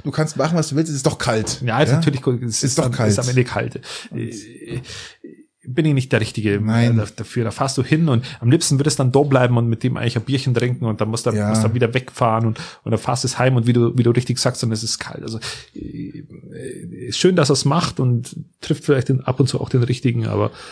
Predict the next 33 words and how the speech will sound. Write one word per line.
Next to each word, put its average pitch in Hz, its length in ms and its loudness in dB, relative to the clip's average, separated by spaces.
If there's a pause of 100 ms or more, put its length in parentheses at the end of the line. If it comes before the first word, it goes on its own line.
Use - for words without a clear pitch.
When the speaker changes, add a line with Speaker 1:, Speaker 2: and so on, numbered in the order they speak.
(380)
Speaker 1:
Ja. 92 220 -2
Speaker 2:
äh, 98 320 -6
besser 120 280 4
schon, 101 120 0
wenn 101 100 2
ihr 95 80 0
offen 95 280 -4
habt. - 300 -10 (200)
Speaker 1:
Okay, 104 220 -2
nächste 98 240 -2
Frage. 87 320 -4 (720)
Speaker 2:
Äh, 90 600 2
ja, 95 420 2 (380)
ich - 180 0
hab 147 100 -2
in 113 220 -2
letzter 135 220 0
Zeit 127 180 2
wieder 120 160 6
sehr - 180 2
viel 131 140 2
gelesen 127 420 2
über 113 140 4
das - 120 -4
Thema 113 220 0
Datenschutz, - 760 -2
über 113 180 0
Facebook, - 420 -6
über 101 220 -2
WhatsApp 127 600 -4
und 98 160 -4
alle 110 260 -2
die 113 300 -2